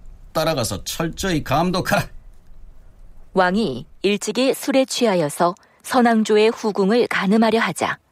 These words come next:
Speaker 2: 김순손이 간언을 하였으므로 왕이 노하여 죽이려고 하였는데 신료들이 그의 죄명이 무엇인지를 듣고자 청하였다.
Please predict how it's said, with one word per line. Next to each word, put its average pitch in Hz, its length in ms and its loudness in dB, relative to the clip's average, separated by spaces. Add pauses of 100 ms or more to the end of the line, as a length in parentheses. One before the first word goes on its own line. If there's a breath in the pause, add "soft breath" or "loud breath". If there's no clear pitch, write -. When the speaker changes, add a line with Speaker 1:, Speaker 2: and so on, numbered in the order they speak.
(400 soft breath)
Speaker 2:
김순손이 220 720 2
간언을 220 480 4
하였으므로 165 720 0 (520 soft breath)
왕이 196 340 4
노하여 196 580 2
죽이려고 240 500 0
하였는데 160 600 0 (680 loud breath)
신료들이 247 680 2
그의 247 340 2
죄명이 220 580 4
무엇인지를 214 800 2
듣고자 185 500 0
청하였다. - 760 0